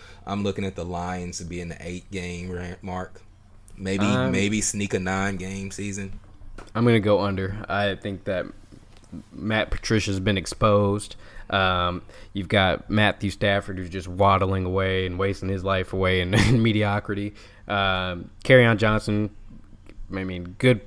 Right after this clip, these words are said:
Speaker 2: good player, but hasn't been able to stay healthy going all the way back to college. Um, obviously, I, I like T J Hawkinson, uh, but that's not,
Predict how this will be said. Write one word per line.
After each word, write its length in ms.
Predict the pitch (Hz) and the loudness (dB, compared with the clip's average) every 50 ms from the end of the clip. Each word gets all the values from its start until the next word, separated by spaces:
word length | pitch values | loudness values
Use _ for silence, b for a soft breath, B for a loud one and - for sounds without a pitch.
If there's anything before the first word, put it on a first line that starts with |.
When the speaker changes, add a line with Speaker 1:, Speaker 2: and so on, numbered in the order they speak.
| - - | -8 -2
Speaker 2:
good 160 | 131 123 107 | -2 -2 0
player, 380 | - 113 117 117 117 113 113 104 | 2 2 4 6 6 6 4 4
but 320 | 98 98 95 71 - - | 2 0 0 0 -4 -4
hasn't 280 | - 104 110 107 107 92 | 0 2 2 4 4 2
been 100 | 104 101 | 2 2
able 300 | 101 98 92 98 98 95 | 2 0 0 -2 -4 -6
to 100 | - - | -8 -8
stay 220 | - - 107 95 | -2 0 2 2
healthy 280 | 92 101 98 95 - 92 | 4 2 0 0 -2 -6
going 220 | 92 98 95 92 | -6 -6 -4 -2
all 140 | 90 90 92 | -2 0 0
the 60 | 92 | 0
way 40 | 90 | 0
back 220 | 85 92 90 85 - | 0 0 -2 -2 -4
to 40 | |
college. 540 | - - 98 98 95 95 95 95 92 - - B B B B B B | -4 -2 0 0 2 0 -2 -4 -6 -8 -12 B B B B B B
Um, 460 | - 98 95 95 92 90 87 87 87 - - | -2 0 0 2 2 0 -2 -4 -6 -8 -8
obviously, 520 | - - 92 101 107 101 104 95 - 104 | -6 -2 -2 0 0 -2 -2 -2 0 0
I, 120 | 95 95 92 | 0 2 0
I 160 | - 92 95 | 0 -2 -2
like 260 | 92 92 92 95 87 - | 0 0 -2 -4 -4 -6
T 140 | - 107 | -6 -4
J 160 | 92 101 98 90 | -2 0 0 0
Hawkinson, 680 | 90 92 95 92 - 95 90 - 98 98 95 98 - B B B B B B - | 2 0 0 0 -4 -6 -6 -4 -6 -6 -6 -8 -10 B B B B B B -2
uh, 280 | 95 95 92 90 87 | 0 0 2 0 0
but 200 | 82 92 90 85 | 0 -2 -2 0
that's 220 | 90 98 95 - - | 0 0 0 0 0
not, 240 | 92 92 92 85 | 0 0 0 -2